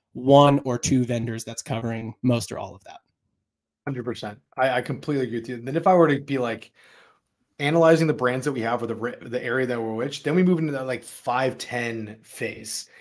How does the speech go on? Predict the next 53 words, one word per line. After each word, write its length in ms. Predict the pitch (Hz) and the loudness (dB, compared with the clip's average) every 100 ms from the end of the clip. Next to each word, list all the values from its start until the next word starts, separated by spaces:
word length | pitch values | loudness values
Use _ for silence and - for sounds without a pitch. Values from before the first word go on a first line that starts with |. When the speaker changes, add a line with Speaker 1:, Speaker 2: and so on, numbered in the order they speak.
| - - | -20 -6
Speaker 2:
And 100 | 127 | -4
I'll 100 | 127 | 2
talk 260 | 147 165 | 4 4
about 200 | 175 156 | 6 4
it 60 | 143 | 2
from 140 | 139 | -4
top 260 | 123 127 127 | -2 -2 0
down. 240 | 123 110 | -4 -6
And 80 | 120 | -2
now 320 | 143 147 139 - _ _ _ _ | 2 2 2 -4 _ _ _ _
I, 300 | 131 143 139 | 2 2 2
I've 100 | 135 | 0
had 240 | - 156 170 | 4 4 4
feedback 360 | 160 143 127 | 2 4 4
on 120 | 123 123 | 2 -2
it 80 | |
'cause 140 | 120 127 | -2 0
I've 180 | 113 113 | 0 2
done 220 | 135 151 | 2 4
this 180 | 151 151 | 2 0
talk 320 | - 127 - | -2 0 -2
before 360 | 117 - 117 117 | -10 -4 -2 -2
with 140 | 117 | -2
a 60 | 110 | -8
team 340 | - 131 123 | -8 -8 -6
that 140 | 117 107 | -4 -6
I 20 | |
really, 300 | 104 123 127 | -6 -6 -6
or 200 | 113 110 | -6 -8
a 80 | 113 | -4
group 240 | - - | 0 2
of 80 | 135 | 2
people 200 | 135 117 | 0 0
that 60 | |
I 20 | 110 | -2
really 240 | 113 117 | -2 -2
respect. 500 | 107 - 117 165 - - - - - | -4 -4 -2 -2 -6 -20 -20 -10 -4
And 120 | 135 | 2
they, 200 | 147 156 - | 2 2 0
they 100 | 143 | 0
started 300 | 143 151 135 | 2 2 4
poking 380 | - 143 135 120 | 2 2 0 -2
questions 520 | - 135 - 127 113 | 0 0 0 -4 -4
and, 160 | 117 | -6
and 140 | 117 110 | -6 -8
things. 180 | 117 113 | -8 -8
And, 100 | 110 | -8
and 140 | 117 | -6
I 160 | 104 92 | -6 2
hope 240 | 143 151 | 2 4
that 100 | 143 | 4
there 200 | 123 123 | 2 2
are 420 | 117 113 113 107 | 4 4 2 -2